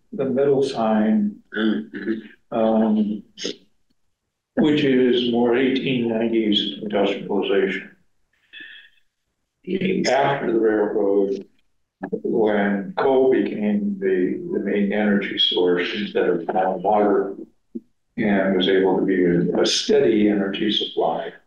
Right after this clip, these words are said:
Speaker 1: to run the mills that had already been established along the river valley. Um, the railroad came through,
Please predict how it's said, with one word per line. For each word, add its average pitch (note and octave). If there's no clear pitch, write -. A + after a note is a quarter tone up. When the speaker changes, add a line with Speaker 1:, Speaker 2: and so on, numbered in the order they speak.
Speaker 1:
to E3+
run C3+
the G#2+
mills G#2
that -
had G#2
already G2+
been G#2
established F#2
along A#2
the A2
river F#2+
valley. F2
Um, G2
the G2+
railroad G3
came -
through, C3+